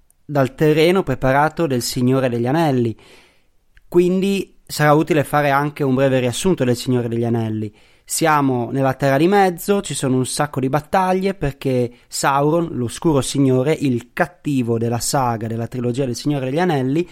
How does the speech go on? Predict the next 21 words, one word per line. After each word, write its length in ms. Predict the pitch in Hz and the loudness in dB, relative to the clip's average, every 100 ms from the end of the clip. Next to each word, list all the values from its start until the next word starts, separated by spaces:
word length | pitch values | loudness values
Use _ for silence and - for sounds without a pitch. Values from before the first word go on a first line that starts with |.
| - | -10
vuole 420 | - 196 165 170 | -2 2 2 2
dominare, 640 | 165 151 170 139 117 120 123 - - - | 0 0 0 0 -2 -4 -6 -12 -20 -18
eh, 200 | - 131 | -8 -8
tutta 240 | 123 147 147 | -6 -4 -2
la 120 | 139 | -2
Terra 200 | 139 135 | 0 0
di 100 | 151 | 0
Mezzo. 500 | 185 143 117 127 - _ - | 0 0 -2 -8 -10 _ -6
Come 220 | 214 185 | 0 2
vuole 240 | 143 143 | 2 2
farlo? 560 | 175 156 135 139 175 190 | 2 2 0 0 -2 -2
Recuperando 640 | 180 185 185 202 151 139 | -4 -4 -2 2 2 2
l'anello 520 | 156 185 160 151 160 175 | 2 2 2 2 2 2
che 120 | 147 | 0
aveva 260 | 131 127 | 0 0
forgiato, 580 | 120 170 175 165 175 180 | 0 -4 -2 0 -2 -2
in 140 | 196 170 | -4 -4
cui 320 | - 160 165 | -2 2 2
aveva 260 | 147 147 | 0 0
inserito 640 | 147 143 - 156 160 156 - | 0 -2 -2 -4 -4 -8 -8
tutto, 680 | 185 180 _ - 190 196 | -12 -12 _ -2 0 0